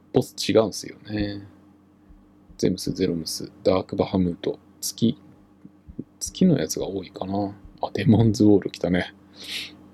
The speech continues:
伝説的なボスですね。誰だ？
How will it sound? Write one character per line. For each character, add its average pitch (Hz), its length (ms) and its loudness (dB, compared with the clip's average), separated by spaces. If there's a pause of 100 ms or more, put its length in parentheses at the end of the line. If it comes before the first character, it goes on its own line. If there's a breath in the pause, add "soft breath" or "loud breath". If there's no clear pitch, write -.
(420)
伝 90 220 0
説 - 260 0
的 90 160 0
な 87 300 0
ボ 85 80 0
ス - 100 -8
で - 60 -6
す - 160 -14
ね。 - 160 -6 (1200)
誰 101 240 2
だ？ 85 80 -6